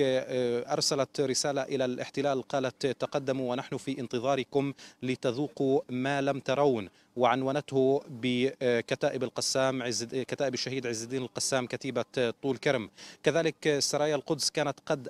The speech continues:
أعلنت في بيان لها عن كمين مركب في محور المنشية، تمكنت وحدة الهندسة من تفجير عبوة ناسفة شديدة الانفجار معدة مسبقًا في قوة مشاة، وفور انفجار العبوة، آه، قام مقاتلو سرايا القدس بالإغارة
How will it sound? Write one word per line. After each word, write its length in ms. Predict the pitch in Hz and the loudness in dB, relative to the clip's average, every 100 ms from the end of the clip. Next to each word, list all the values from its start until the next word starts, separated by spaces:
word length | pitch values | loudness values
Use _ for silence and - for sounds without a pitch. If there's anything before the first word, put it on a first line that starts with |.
| 156 | 0
أعلنت 360 | 139 139 131 | 2 0 -4
في 200 | - 139 | -6 -8
بيان 500 | 117 127 147 143 131 | 0 2 2 0 -2
لها 440 | 127 123 135 143 147 | -4 -2 -2 0 0
عن 160 | 127 | 0
كمين 400 | 117 127 143 139 | -2 -4 -2 -4
مركب 440 | 127 139 - 127 104 | -2 -2 -2 -4 -4
في 300 | - 127 117 | -4 -2 0
محور 520 | 123 156 - 139 120 | -2 -4 -2 0 0
المنشية، 640 | 113 117 - 156 147 156 - - - | 0 -2 -2 2 2 0 -6 -20 -2
تمكنت 720 | 139 143 - 151 143 - - | 0 0 0 0 0 -6 -4
وحدة 340 | 135 143 135 - | -2 -2 -4 -4
الهندسة 580 | 123 139 123 113 139 139 | -4 -4 -4 -2 0 2
من 220 | 131 117 | 0 -6
تفجير 540 | 131 - 113 131 147 | -8 -8 -6 -2 0
عبوة 280 | 113 127 127 | 0 0 0
ناسفة 360 | 135 - 139 123 | 0 -4 -4 -4
شديدة 380 | - 123 135 123 | -4 -4 -2 -2
الانفجار 600 | 120 113 120 117 143 156 - - - - | -2 -4 -2 4 4 4 0 -12 -12 -4
معدة 420 | 131 135 147 139 | 0 2 2 -2
مسبقًا 480 | 143 - 139 143 131 | -2 -2 0 0 -4
في 340 | - 131 131 | -6 -4 -4
قوة 360 | - 165 151 131 | -2 -2 0 -2
مشاة، 240 | 131 - | -4 0
وفور 360 | 135 127 151 139 | 0 0 0 -2
انفجار 420 | 123 - 127 139 | -2 -4 0 0
العبوة، 400 | 123 139 135 135 - - - 135 | 0 0 2 2 0 -20 -8 2
آه، 140 | 131 | 2
قام 360 | - 160 143 135 | 4 0 0 -2
مقاتلو 500 | - 131 135 139 135 | -4 -2 0 0 2
سرايا 300 | - 135 127 | 0 0 0
القدس 280 | - 135 | -2 -6
بالإغارة 440 | 131 135 123 139 | -2 -4 0 0